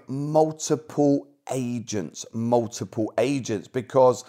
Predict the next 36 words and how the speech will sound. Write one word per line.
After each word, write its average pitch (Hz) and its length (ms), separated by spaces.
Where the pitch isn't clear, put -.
sometimes 139 880
a 127 60
vendor 139 340
will 135 160
put - 240
the 127 60
property - 480
with 123 180
two - 180
or 123 140
three 120 300
agents, 107 560
and 131 160
then 139 200
the 147 280
agents 175 800
are 135 180
in 135 120
competition 135 960
with 123 220
one 123 320
another. 123 640
So 123 540
if 113 140
you're 139 100
speaking 139 460
to 131 140
this 180 260
agent 117 580
and 117 160
he 135 220
knows 170 480
it's 147 180
with 170 160
another 175 420
agent, 120 520